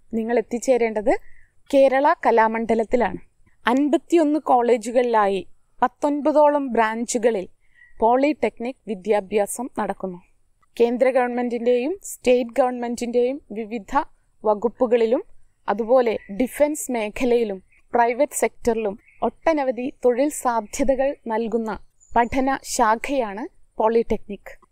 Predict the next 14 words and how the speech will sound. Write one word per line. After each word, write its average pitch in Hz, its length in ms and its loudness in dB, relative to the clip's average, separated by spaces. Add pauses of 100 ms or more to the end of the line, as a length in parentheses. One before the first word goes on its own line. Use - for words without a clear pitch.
(160)
ടെക്നിക്കൽ 320 500 -2 (160)
താല്പര്യങ്ങളാണ് 240 840 0 (140)
കുട്ടികൾക്കുള്ളതെങ്കിൽ 226 1000 0 (380)
പ്ലസ് 254 300 0
വണ്ണിലേക്ക് 294 500 -2 (120)
തള്ളിവിടാതെ 226 680 0 (300)
പോളിടെക്നിക്കിൽ 247 760 0 (160)
ചേർത്താവുന്നതാണ്. 214 760 0 (540)
പോളിടെക്നിക്കിലെ 277 840 0 (240)
മൂന്ന് 254 300 0
വർഷത്തെ 254 380 -2 (100)
കോഴ്സിന് 247 380 0 (100)
ശേഷം 262 340 -2 (540)
താല്പര്യമുണ്ടെങ്കിൽ 247 880 0